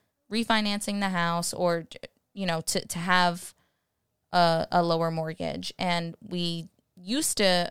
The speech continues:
overpay our mortgage every month by three hundred dollars. And then when we refinanced, our mortgage went down two hundred, so we continued to overpay, um, our mortgage by five hundred then, and it went to,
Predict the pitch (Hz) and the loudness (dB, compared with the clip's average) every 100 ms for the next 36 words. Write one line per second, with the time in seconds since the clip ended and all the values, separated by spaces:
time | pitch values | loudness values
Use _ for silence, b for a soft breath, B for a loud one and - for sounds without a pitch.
0 | - 196 196 180 170 170 165 165 165 165 | 0 0 4 2 2 0 0 -4 -6 -6
1 | 165 165 160 - 170 170 185 170 165 165 | -2 -4 -4 -4 -2 -2 -2 -2 -4 -8
2 | - _ _ _ _ _ - 170 165 160 | -16 _ _ _ _ _ 0 2 2 2
3 | 160 160 170 165 160 160 156 - - - | -2 -6 -6 -4 -4 -4 -4 -4 -6 -6
4 | 175 170 170 165 165 b b - 170 165 | -6 -2 -2 -2 -6 b b -6 -4 -4
5 | 160 180 214 190 185 175 170 175 - - | -6 -6 -4 -2 0 0 -2 -4 -8 -10
6 | - _ _ _ _ - 180 180 180 180 | -12 _ _ _ _ -2 0 2 0 -2
7 | 175 170 165 190 214 214 - 208 202 180 | -4 -6 0 2 2 0 -2 -2 0 -2
8 | 180 175 175 - 170 170 165 165 - 185 | 0 0 0 0 0 0 -4 -6 -6 -8
9 | 175 240 226 190 - - - 185 185 190 | -4 -4 -4 -4 -6 -6 0 0 0 -4
10 | 180 165 160 156 160 180 _ _ _ _ | -4 -4 -4 -4 -8 -12 _ _ _ _
11 | _ - 180 165 160 156 160 202 _ _ | _ -2 2 2 0 -4 -8 -12 _ _
12 | 185 190 185 170 175 - 160 - 254 285 | 4 4 4 2 -2 0 -2 0 2 4
13 | 269 190 175 165 165 165 160 160 165 - | 2 -2 0 -2 -2 -2 -4 -4 -10 -6
14 | 175 170 170 - | -4 -2 -4 -4